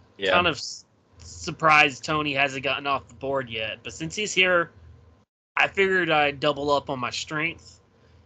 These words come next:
Speaker 2: and go for someone who's gonna be able to create some damage. And also, he's pretty inspirational. I feel like he's my team captain, you know? Like, he's gonna get everyone ready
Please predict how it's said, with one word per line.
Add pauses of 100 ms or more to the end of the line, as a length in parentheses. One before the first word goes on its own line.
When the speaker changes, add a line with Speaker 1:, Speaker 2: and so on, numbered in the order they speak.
Speaker 2:
and
go
for
someone
who's
gonna
be
able
to
create
some
damage. (720)
And
also, (500)
he's
pretty
inspirational.
I
feel
like
he's
my
team
captain,
you
know?
Like,
he's
gonna
get
everyone
ready